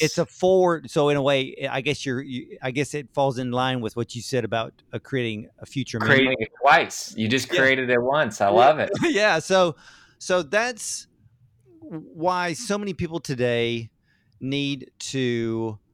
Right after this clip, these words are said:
Speaker 1: they need to literally just change their mindset. And ladies and gentle-, gentlemen, this is the book, this is the course that Carrie has created, Unhackable.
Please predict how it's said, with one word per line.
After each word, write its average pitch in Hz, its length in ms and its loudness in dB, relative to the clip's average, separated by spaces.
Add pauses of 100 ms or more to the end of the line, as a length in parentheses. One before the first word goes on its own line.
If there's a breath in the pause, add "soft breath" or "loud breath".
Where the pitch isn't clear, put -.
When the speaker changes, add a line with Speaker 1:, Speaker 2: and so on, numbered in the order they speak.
(1120)
Speaker 1:
they 156 100 -2
need 170 240 -2
to 156 180 -6
literally 135 440 0
just 107 360 -8
change 135 720 -4
their 110 120 -4
mindset. 107 580 -6
And 127 140 -6
ladies 139 260 0
and 123 120 -4
gentle-, 113 420 -2
gentlemen, 107 460 -4 (720)
this 151 340 -2
is 180 140 -6
the 175 120 -2
book, 113 560 -4 (500)
this 113 200 -6
is 127 80 -2
the 143 100 -4
course 101 760 -4
that 104 240 -10
Carrie 117 420 -4
has 117 240 -6
created, 92 580 -6
Unhackable. 101 1000 -6